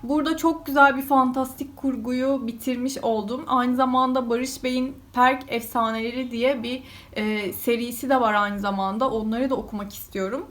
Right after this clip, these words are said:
Çünkü bir fantastik kurgu olarak hem sosyolojik, ırksal sıkıntılar, e, bunu karşılıklı nasıl çözümlemişler ve burada karakterlerin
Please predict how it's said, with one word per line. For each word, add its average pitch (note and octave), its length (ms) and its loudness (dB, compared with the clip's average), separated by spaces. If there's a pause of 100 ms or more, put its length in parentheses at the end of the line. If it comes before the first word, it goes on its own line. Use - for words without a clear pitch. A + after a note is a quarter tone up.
(320)
Çünkü D#4 400 0
bir D4 160 0
fantastik C#4 680 2
kurgu C4+ 300 2
olarak A#3+ 520 4
hem C#4 260 0
sosyolojik, B3+ 1000 -2
ırksal B3+ 500 4
sıkıntılar, B3 840 0 (380)
e, G#3+ 160 -4
bunu B3+ 200 -4
karşılıklı A#3+ 720 2
nasıl C4 200 -2
çözümlemişler A#3 1000 -2
ve B3 220 2
burada C#4+ 320 -2
karakterlerin A#3+ 960 2